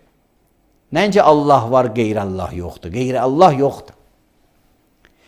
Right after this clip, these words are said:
Burada da on ta ifadə işlədir. La təcəl məəllah. Allahla bir yerdə a-, başqasını məbud qərar vermə.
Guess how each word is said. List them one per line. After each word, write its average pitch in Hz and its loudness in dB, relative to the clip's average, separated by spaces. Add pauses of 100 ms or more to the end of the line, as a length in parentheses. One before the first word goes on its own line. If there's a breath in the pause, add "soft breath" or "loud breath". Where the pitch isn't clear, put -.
(340 soft breath)
Burada 240 8
da 233 10
on 175 4
ta 156 -4
ifadə 85 -8
işlədir. 92 -12
La 196 6
təcəl 101 -6
məəllah. 80 -10 (280 soft breath)
Allahla 139 2
bir 139 -6
yerdə 160 2
a-, 120 0
başqasını 110 -6
məbud 92 -10
qərar 87 -8
vermə. 71 -14